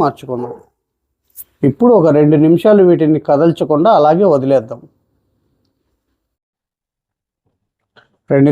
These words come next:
నిమిషాలు అయిపోయిందండి. ఇప్పుడు వీటిని ఇలా కిందికి పైకి టర్న్ చేసుకుంటూ స్టవ్ని ఇదే ఫ్లేమ్లో పెట్టుకొని మంచి బంగారు వర్ణం వచ్చేంత వరకు ఫ్రై చేసుకుందాం. ఇలా మధ్య మధ్యలో కలుపుతూ ఇలా కిందకి పైకి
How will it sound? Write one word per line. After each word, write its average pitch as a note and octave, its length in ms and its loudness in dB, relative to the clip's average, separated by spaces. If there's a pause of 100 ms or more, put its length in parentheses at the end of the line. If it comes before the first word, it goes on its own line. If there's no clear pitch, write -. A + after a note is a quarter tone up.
నిమిషాలు F3 380 2
అయిపోయిందండి. E3 600 0 (600)
ఇప్పుడు F#3+ 400 0
వీటిని D#3+ 360 0 (640)
ఇలా C#3 220 2 (160)
కిందికి D#3+ 400 2 (100)
పైకి D#3 280 2 (100)
టర్న్ D#3 300 2
చేసుకుంటూ C#3+ 500 -2 (520)
స్టవ్ని E3 580 2
ఇదే D#3+ 180 2 (180)
ఫ్లేమ్లో E3 420 0
పెట్టుకొని C#3+ 500 -4 (520)
మంచి E3 520 2 (120)
బంగారు F3+ 440 2
వర్ణం D#3 320 0
వచ్చేంత D3 340 -4 (100)
వరకు C#3+ 260 -4 (480)
ఫ్రై E3 160 0 (100)
చేసుకుందాం. B2 480 -4 (720)
ఇలా C#3 120 2 (100)
మధ్య C3+ 180 0 (100)
మధ్యలో E3 300 2 (140)
కలుపుతూ C#3+ 400 0 (720)
ఇలా C#3 120 2 (100)
కిందకి E3+ 400 2 (100)
పైకి D#3+ 260 0